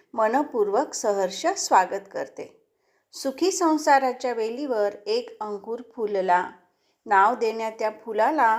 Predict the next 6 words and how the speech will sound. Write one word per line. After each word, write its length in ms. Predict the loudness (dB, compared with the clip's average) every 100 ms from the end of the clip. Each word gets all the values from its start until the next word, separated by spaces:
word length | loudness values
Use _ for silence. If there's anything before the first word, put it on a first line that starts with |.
| -2 0
नामकरण 640 | 2 2 -2 -4 -4 -4
सोहळा 480 | -4 -2 0 -2 -2
हा 260 | -6 -6 -4 -2
आयोजिला. 640 | 0 -2 -8 -8 -6 -8 -10 _ _ _ _ _ _ _
आमच्या 360 | -2 0 2 2
घरी 600 | 2 0 0 -2 -6